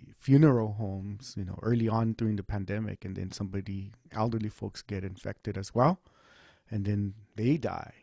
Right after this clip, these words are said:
You know, you hear that stuff, you know, and it kinda sucks because you, I hear my, um, in-laws talking about it, that they knew the lady or they knew somebody, you know, fulana de tal, and they're like, you know, "Rest in peace."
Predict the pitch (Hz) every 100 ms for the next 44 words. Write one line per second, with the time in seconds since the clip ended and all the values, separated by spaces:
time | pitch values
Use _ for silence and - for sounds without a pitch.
0 | _ 127 107 104 104 117 101 - - -
1 | 101 - - - - - 98 95 - 98
2 | 90 - 95 120 - - - 107 92 -
3 | _ _ - - _ _ 117 107 - 131
4 | 107 120 117 113 107 101 95 - - -
5 | _ 120 127 120 113 - 113 113 110 98
6 | 98 98 98 98 - 101 101 101 95 92
7 | 120 135 123 120 107 95 95 92 - 117
8 | 113 113 110 107 101 95 95 107 - 107
9 | 107 101 92 - 110 107 104 107 - _
10 | _ _ _ _ 101 95 90 90 107 95
11 | 92 95 - 101 104 95 - 151 123 113
12 | - -